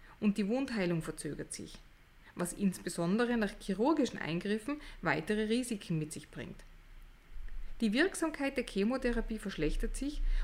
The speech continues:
und das hat auch negative Folgen für die Prognose der Patienten.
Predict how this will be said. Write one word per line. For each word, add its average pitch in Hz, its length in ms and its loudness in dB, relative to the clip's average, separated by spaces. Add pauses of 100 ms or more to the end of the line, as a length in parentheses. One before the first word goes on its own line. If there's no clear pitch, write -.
und 202 160 0
das 180 180 2
hat 226 140 2
auch 220 200 0
negative 208 540 0
Folgen 185 400 -2
für 214 140 0
die 208 80 0
Prognose 185 500 -2
der 202 120 -2
Patienten. 165 580 -2